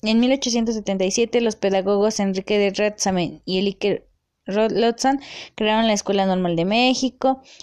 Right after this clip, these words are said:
En mil novecientos diez se creó la Escuela Nacional de Altos Estudios. En mil novecientos veintiuno fue la creación de la sep.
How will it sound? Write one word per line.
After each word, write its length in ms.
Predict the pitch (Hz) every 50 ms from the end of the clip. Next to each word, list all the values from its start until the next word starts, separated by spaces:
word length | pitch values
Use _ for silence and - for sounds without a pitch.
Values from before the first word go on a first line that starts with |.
| -
En 120 | - 220 226
mil 140 | 226 226 226
novecientos 460 | 233 214 214 208 214 208 208 214 202
diez 140 | 202 208 -
se 100 | 214 202
creó 200 | - 208 202 196
la 80 | 202
Escuela 300 | 196 196 - 202 196 196
Nacional 500 | 196 190 180 - - 185 185 185 185 185
de 100 | 180 185
Altos 360 | 185 180 180 - 180 175 -
Estudios. 760 | 170 170 - - - 269 277 277 269 254 240 240 254 254 - _ _ - - - - - _ _ _ _ _ _ _ _ _ -
En 220 | 185 202 214 220
mil 140 | 233 240 240
novecientos 600 | 247 247 240 233 - 240 220 208 - 226 233 220
veintiuno 640 | 214 214 202 202 202 196 - 247 247 254 262 269 269
fue 180 | 262 - 233 220
la 120 | 220 208
creación 400 | 202 196 190 190 180 - 202 202
de 80 | 202 196
la 300 | 190 185 175 156 - - -
sep. 1200 | - - - - - - - - - - - - - - - - - 226 240 254 254 254 -